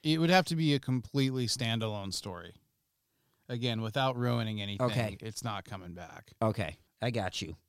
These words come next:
Speaker 1: It's not quite like Last Tycoon. Remember that,
Speaker 2: Oh,
Speaker 1: uh,
Speaker 2: you loved it. That was your favorite binge of our
Speaker 1: Yeah.
Speaker 2: first year together.
Speaker 1: Yeah, and somebody told me that there was coming back for season two, and I'm like, "You saw that the main character died at the end, and it was based on a book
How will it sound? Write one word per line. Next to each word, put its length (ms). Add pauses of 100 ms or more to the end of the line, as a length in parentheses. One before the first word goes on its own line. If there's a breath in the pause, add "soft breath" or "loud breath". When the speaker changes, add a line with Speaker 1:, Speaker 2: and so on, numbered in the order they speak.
(220)
Speaker 1:
It's 180
not 180
quite 280
like 220
Last 420 (140)
Tycoon. 720 (220)
Remember 260
that, 300
Speaker 2:
Oh, 80
Speaker 1:
uh, 120
Speaker 2:
you 60
loved 280
it. 100
That 180
was 160
your 100
favorite 520
binge 360
of 120
our 80
Speaker 1:
Yeah. 120
Speaker 2:
first 300
year 160
together. 400
Speaker 1:
Yeah, 240
and 100
somebody 680 (100)
told 200
me 140
that 160
there 180
was 120
coming 200
back 220
for 140
season 400
two, 160
and 80
I'm 80
like, 240
"You 100
saw 280
that 260
the 80
main 260
character 460
died 680
at 180
the 140
end, 240
and 140
it 80
was 140
based 280
on 140
a 40
book 280